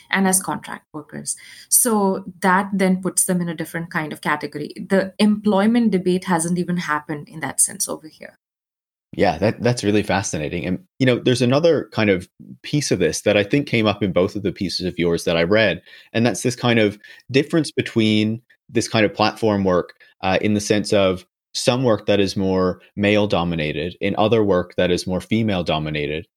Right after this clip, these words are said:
Speaker 2: and how they probably have a different experience of this kind of app-based work. Can you talk a little bit about that division, I guess, or that difference, and how this kind of work would be experienced differently by men and women in India?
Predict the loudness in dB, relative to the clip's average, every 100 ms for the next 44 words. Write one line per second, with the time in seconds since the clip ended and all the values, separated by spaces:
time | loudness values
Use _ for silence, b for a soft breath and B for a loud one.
0 | _ -6 -6 -2 0 2 2 0 -2 0
1 | 2 2 2 2 0 0 -2 -2 0 2
2 | 0 -6 -6 -2 -2 -4 -6 -6 -4 -4
3 | -4 -6 -8 -6 -6 -6 _ B B -2
4 | 2 2 2 2 4 4 4 4 4 4
5 | 2 2 2 0 -2 _ _ -4 0 2
6 | 2 2 0 0 0 2 2 2 0 -2
7 | -6 -8 -10 -18 b -2 -2 -2 0 2
8 | 2 0 -2 b _ -2 0 0 2 2
9 | 0 0 0 0 0 -2 0 0 -2 -4
10 | -6 -4 -6 -6 -4 -2 0 -2 -2 -4
11 | -2 -2 -4 -4 -8 -10 -10 -10 -12 -16